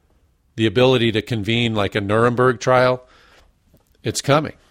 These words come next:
Will it ever come to fruition? We're not sure, because there's a, a great and mighty fight happening right now between patriots and this deep state bureaucracy that's being puppeted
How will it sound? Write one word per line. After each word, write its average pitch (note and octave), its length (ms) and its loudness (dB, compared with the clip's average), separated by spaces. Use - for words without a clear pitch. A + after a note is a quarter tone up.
Will A#2+ 320 4
it B2+ 80 2
ever C3 220 6
come B2+ 240 0
to A2+ 80 -8
fruition? B2+ 500 0
We're A#2+ 80 -2
not A#2+ 200 0
sure, E3+ 260 0
because G#2 360 -4
there's G2+ 240 0
a, G2+ 140 -4
a - 120 -12
great C3+ 320 2
and G#2+ 200 -4
mighty C#3+ 260 2
fight - 480 2
happening A2+ 400 0
right A2 240 -2
now G#2+ 320 -2
between A#2+ 380 -2
patriots C3 600 2
and A#2 200 0
this A2 160 -2
deep A2+ 280 -4
state A#2+ 280 -2
bureaucracy A#2 640 0
that's G#2 180 -4
being G#2 200 -6
puppeted B2 540 -2